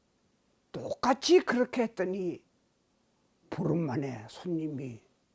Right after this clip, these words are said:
두 배, 세 배로 늘더니 손이 모자라서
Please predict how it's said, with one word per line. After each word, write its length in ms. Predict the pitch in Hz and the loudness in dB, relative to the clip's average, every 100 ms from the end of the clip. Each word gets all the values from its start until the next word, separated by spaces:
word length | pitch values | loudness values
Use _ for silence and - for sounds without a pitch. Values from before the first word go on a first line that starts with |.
| _ _ _ _ | _ _ _ _
두 320 | - 269 381 | -2 4 6
배, 240 | 403 392 - _ _ _ _ _ _ _ _ _ | 8 6 6 _ _ _ _ _ _ _ _ _
세 540 | - - - 277 330 349 | -20 -14 2 8 10 10
배로 280 | 415 392 | 8 8
늘더니 840 | 294 214 185 175 151 185 180 160 - _ _ _ _ _ _ _ _ _ _ _ _ _ | 8 6 2 -2 -2 -2 0 0 -2 _ _ _ _ _ _ _ _ _ _ _ _ _
손이 460 | - 359 403 415 | 0 6 8 10
모자라서 840 | 330 220 190 202 196 - 185 160 | 8 6 4 2 0 -6 -6 -6